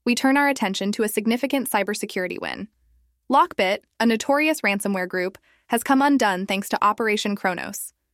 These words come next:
This multinational effort, spearheaded by the F B I and N C A, has successfully dismantled Lockbit's operations,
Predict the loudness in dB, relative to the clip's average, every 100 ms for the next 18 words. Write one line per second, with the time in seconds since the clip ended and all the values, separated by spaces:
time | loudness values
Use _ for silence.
0 | _ _ _ 0 2 4 4 4 2 2
1 | 2 0 0 0 -2 -4 -6 -2 0 2
2 | 0 0 0 0 -2 0 0 2 2 2
3 | -2 -2 -2 0 0 0 -4 -8 _ _
4 | _ 0 0 0 2 0 2 -2 2 0
5 | 0 0 0 -2 0 0 0 -2 -2 -2
6 | -2 -4 -6 -8 -10